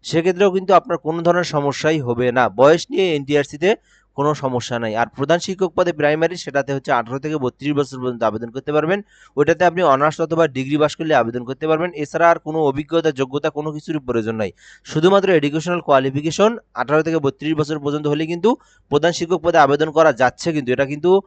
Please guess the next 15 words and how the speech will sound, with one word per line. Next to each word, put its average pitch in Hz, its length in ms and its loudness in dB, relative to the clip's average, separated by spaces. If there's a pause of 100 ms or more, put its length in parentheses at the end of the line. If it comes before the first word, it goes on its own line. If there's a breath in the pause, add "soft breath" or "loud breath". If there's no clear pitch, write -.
(240 soft breath)
চব্বিশে 156 460 0
সেপ্টেম্বর 175 460 0
শুরু 160 220 2
হয়েছে, 170 340 2
বিশে 143 300 0
অক্টোবর 139 320 2
শেষ 113 240 -8
হবে। 101 180 -4 (420)
তো 143 60 -2
এরপর 180 320 2
আমরা 208 140 2
দেখাবো 143 440 2
পদসংখ্যার 160 680 2
দ্বিগুণ, 160 420 -2
আহ, 131 280 2